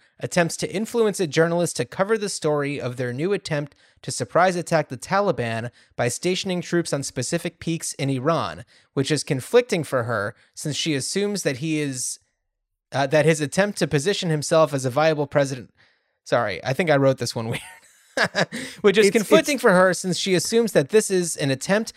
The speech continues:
Speaker 1: to position himself as a viable presidential candidate. Concurrently, we see the end result. A helicopter is set to courier troops to a peak in Iraq, but is shot down by the Taliban, leaving two survivors stranded and wounded.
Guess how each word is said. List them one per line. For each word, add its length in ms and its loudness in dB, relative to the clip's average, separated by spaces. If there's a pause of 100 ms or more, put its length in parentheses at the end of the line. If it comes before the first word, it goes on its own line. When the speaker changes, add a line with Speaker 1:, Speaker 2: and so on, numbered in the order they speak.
(160)
Speaker 1:
to 100 -4
position 400 0
himself 380 4
as 100 2
a 60 4
viable 400 4
presidential 520 -4
candidate. 520 -10 (440)
Concurrently, 880 0 (280)
we 160 0
see 280 -4
the 240 -2
end 240 0
result. 500 0 (220)
A 100 2
helicopter 760 4
is 220 -4
set 320 0
to 100 -2
courier 460 0
troops 440 0
to 180 0
a 120 0
peak 320 -4
in 80 2
Iraq, 440 2 (280)
but 100 0
is 140 0
shot 380 0
down 240 2
by 120 4
the 120 -2
Taliban, 680 -2 (240)
leaving 260 -2
two 200 -2
survivors 580 2
stranded 540 0
and 220 -4
wounded. 460 -6